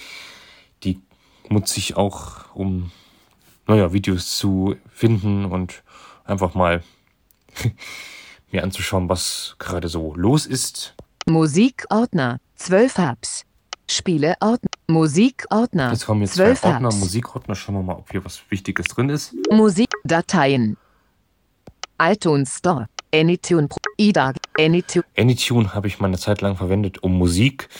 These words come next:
Speaker 1: langsamer oder auch schneller oder die Tonhöhe zu verändern. Also das kann man mit Anytune machen. Finde ich sehr cool, immer noch nach wie vor.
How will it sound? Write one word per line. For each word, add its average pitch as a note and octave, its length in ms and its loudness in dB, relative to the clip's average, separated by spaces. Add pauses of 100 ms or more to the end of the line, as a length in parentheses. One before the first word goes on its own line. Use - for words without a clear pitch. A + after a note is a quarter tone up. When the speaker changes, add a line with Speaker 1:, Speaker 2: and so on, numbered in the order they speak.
(1200)
Speaker 1:
langsamer G#2 800 0
oder F2 200 -2
auch D2+ 180 -8
schneller F#2+ 600 0
oder D#2 340 -2 (340)
die F#2+ 80 0
Tonhöhe G#2 480 4
zu - 120 -6
verändern. F#2+ 480 0
Also D#2 200 -6
das - 180 -12
kann F#2 140 -2
man F2 100 -2
mit E2+ 140 -4
Anytune F2 420 -4
machen. A#2+ 280 -6 (580)
Finde G2 180 -4
ich F2 60 -6
sehr F2 100 -4 (100)
cool, C3 320 2
immer A2 340 0
noch - 420 -4
nach F#2 240 0
wie F2 60 -4
vor. C#3 360 -2